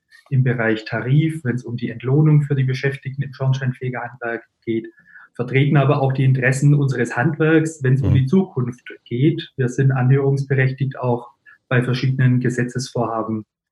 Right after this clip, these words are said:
Speaker 1: der Regierung.
Speaker 2: Okay, vielen Dank. Ja, dann Ralf. Es müssten eigentlich alle die Glückstour kennen halt. Du, aber es gibt vielleicht den einen oder anderen in dieser Republik, der da mithört,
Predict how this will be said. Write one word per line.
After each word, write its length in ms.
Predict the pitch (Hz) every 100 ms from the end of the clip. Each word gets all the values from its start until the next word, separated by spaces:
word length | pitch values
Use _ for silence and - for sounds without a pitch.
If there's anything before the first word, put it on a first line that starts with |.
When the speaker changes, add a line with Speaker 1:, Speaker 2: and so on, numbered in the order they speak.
| _
Speaker 1:
der 240 | 113 107 -
Regierung. 540 | - 107 104 110 104 _ _ _ _ -
Speaker 2:
Okay, 360 | 98 - 104 151 -
vielen 240 | 123 131
Dank. 240 | 147 156 95 - - - - - - _ _
Ja, 360 | 180 151 101 -
dann 440 | 147 143 151 139
Ralf. 640 | - 120 170 117 - - - _ _
Es 220 | 170 - 151
müssten 300 | 220 - 196
eigentlich 420 | 170 226 170 185
alle 180 | 180 190
die 140 | 160
Glückstour 480 | 147 170 - 151 139
kennen 380 | 156 117 78 65
halt. 240 | - -
Du, 80 | 135
aber 100 | 123
es 120 | 120
gibt 180 | 196 -
vielleicht 300 | 170 185 -
den 120 | 151
einen 300 | 143 170 214
oder 160 | 165 156
anderen 240 | 180 160
in 100 | 147
dieser 220 | 160 165
Republik, 440 | 151 147 127 165 180
der 120 | 135
da 120 | 131
mithört, 460 | 143 233 127 131